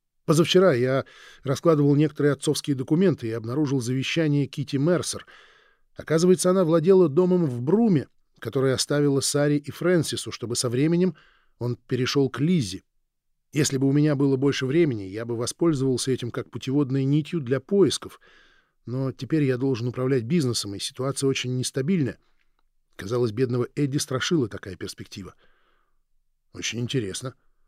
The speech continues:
Значит, э, Брум. А где он находится?» «Это шахтёрский городок на северо-западе страны», — сообщил Эдди. «Вам понадобится самолёт, чтобы попасть туда.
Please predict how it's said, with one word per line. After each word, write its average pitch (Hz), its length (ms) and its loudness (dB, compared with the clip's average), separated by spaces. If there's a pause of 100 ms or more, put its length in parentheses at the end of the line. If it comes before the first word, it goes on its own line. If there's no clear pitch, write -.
(540)
Значит, 104 600 -8
э, 90 380 -12
Брум. 95 520 0 (800)
А 117 280 -2
где 123 220 2
он 185 160 4
находится?» 131 520 -4 (640)
«Это 185 260 8
шахтёрский 196 520 4
городок 180 420 6
на 123 100 -4
северо-западе 147 680 0
страны», — 156 420 -4 (300)
сообщил 120 420 -4
Эдди. 101 340 -4 (540)
«Вам 143 180 0
понадобится 147 480 2
самолёт, 151 380 4
чтобы 170 260 2
попасть 127 360 -4
туда. 92 220 -14